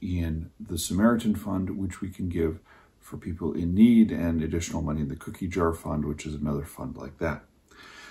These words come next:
So what this all means is that financially we're doing well. The congregation is healthy. We've got some great things on the horizon. We wanted to give you this update, and we're gonna keep giving these updates on a regular basis through this and other channels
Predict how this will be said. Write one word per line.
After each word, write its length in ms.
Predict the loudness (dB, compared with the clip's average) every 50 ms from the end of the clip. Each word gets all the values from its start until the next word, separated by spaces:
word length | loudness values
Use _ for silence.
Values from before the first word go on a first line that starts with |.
| -20 -12
So 340 | _ 2 6 6 6 6 6 2 -2
what 420 | -2 0 2 6 6 6 6 4
this 240 | 2 2 2 4 2
all 340 | 0 0 2 2 4 6 6
means 520 | 6 6 4 2 2 2 2 0 -2 -4
is 200 | -6 -8 -8 -6 -6
that 200 | -6 -6 -8 -8
financially 920 | -6 -4 2 4 6 6 6 4 2 0 -4 -4 -4 -2 -4 -4 -6 -8 -12
we're 200 | -12 -10 -8 -8
doing 440 | -6 -4 -4 -2 -2 -2 -4 -4 -6
well. 200 | -8 -12 -16 -18 _ _ _ _ _ _ -20 -20 -20 _ _ _
The 60 | -12
congregation 600 | -4 -2 0 0 2 2 0 0 -2 -4 -8 -12 -14
is 120 | -14 -10
healthy. 560 | -2 2 2 2 2 2 -2 -4 -4 -4 -6 -10 _ _ _ _ _
We've 140 | -8 -4 -2
got 160 | -2 -2 -2
some 160 | -2 -4 -4
great 280 | 0 2 2 2 0 0
things 240 | -4 -4 -2 -2 -2
on 140 | -2 -2 -2
the 80 | -4
horizon. 520 | -6 -8 -12 -14 -16 -18 -18 -18 -20 -20 -20 _ _ _ -20 -20 -20 -20 -20 -16 _
We 100 | 2 6
wanted 320 | 8 8 10 8 8 8 6
to 80 | 6
give 200 | 8 8 8 8
you 140 | 8 8 8
this 180 | 8 6 4 4
update, 420 | 0 -2 0 0 0 2 2 2
and 140 | 4 6 6
we're 120 | 8 8
gonna 140 | 6 4 2
keep 420 | 0 -2 -4 -2 -2 -2 -4 0 4
giving 340 | 4 4 4 4 0 0
these 160 | -2 -2 -2 -4
updates 400 | -6 -4 -4 -4 -4 -4 -4 -6
on 80 | -6
a 60 | -4
regular 340 | -2 -2 0 4 6 6 6
basis 580 | 6 4 2 2 0 -2 -4 -6 -8 -8 -8 -8
through 200 | -8 -6 -4 2
this 360 | 4 6 6 6 4 0 -4
and 160 | -2 0 0
other 200 | 2 4 2 2
channels 420 | 2 -2 -2 0 0 -2 -4 -6